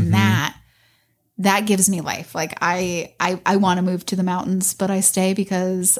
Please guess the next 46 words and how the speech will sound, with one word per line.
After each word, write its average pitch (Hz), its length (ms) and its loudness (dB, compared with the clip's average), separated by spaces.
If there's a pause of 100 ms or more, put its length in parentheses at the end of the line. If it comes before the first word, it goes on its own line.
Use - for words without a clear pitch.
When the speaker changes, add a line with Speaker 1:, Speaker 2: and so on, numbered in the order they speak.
Speaker 2:
I 185 80 -2
love 190 240 -4
my 185 100 -2
community 196 480 -2
here 180 180 -2
and 202 80 4
I 202 40 6
Speaker 1:
Right. 196 100 4
Speaker 2:
love 185 160 -2
my 190 120 0
clients 208 520 -2
here. 160 460 -4
Speaker 1:
Right. 107 160 2
Speaker 2:
And, 226 120 -8 (380)
um, 170 280 -2
it's 233 180 2
the - 120 -4
people. 143 680 -6 (140)
The 202 80 -12
people - 320 -10
are 294 100 -6
amazing. 190 540 -6 (200)
Speaker 1:
Yeah, 107 260 0 (160)
it's 120 180 0
pretty 120 200 0
cool. 107 260 0
I 110 100 2
think 139 160 2
that's 120 140 2
what 117 100 2
I 107 60 4
hear 107 180 4
a 104 40 4
lot 101 160 4
about 95 360 0
Palm 101 180 0
Harbor 101 240 2
too, 98 300 2
is, 92 280 -2
is 101 500 -2 (420)
the - 60 2
community 113 540 4
of 104 140 0
people, 104 500 0 (140)
you 107 100 2
know, 95 380 2